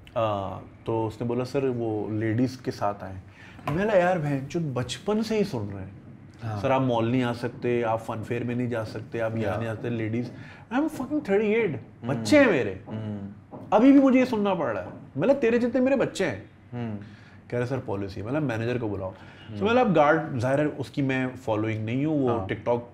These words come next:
Speaker 1: पे ज़्यादा एक्टिव होगा, तो ये नहीं जानता। मैनेजर तो शायद पहचान लेगा।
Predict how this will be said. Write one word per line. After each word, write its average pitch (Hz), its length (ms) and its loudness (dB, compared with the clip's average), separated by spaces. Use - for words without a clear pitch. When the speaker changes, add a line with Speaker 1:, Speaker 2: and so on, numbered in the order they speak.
Speaker 1:
पे 127 140 2
ज़्यादा 120 340 0
एक्टिव 120 260 -2
होगा, 120 260 -2
तो 135 160 0
ये 127 100 2
नहीं 113 160 -2
जानता। 110 320 -4
मैनेजर 151 460 2
तो 151 120 -2
शायद 123 200 -2
पहचान 101 340 -10
लेगा। 98 180 -12